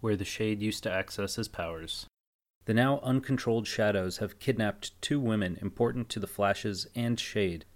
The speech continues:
so our superhero and his pals have to race against the titular Speed of Darkness to rescue them. The next arc is called Rogues Reloaded and features the return of the famous Flash Rogues, a team of his enemies that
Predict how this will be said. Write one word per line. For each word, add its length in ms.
so 140
our 80
superhero 600
and 100
his 120
pals 320
have 160
to 80
race 280
against 380
the 160
titular 540
Speed 340
of 140
Darkness 480
to 120
rescue 300
them. 240
The 100
next 240
arc 180
is 100
called 300
Rogues 480
Reloaded 720
and 220
features 440
the 120
return 420
of 200
the 80
famous 460
Flash 560
Rogues, 580
a 40
team 300
of 120
his 280
enemies 420
that 220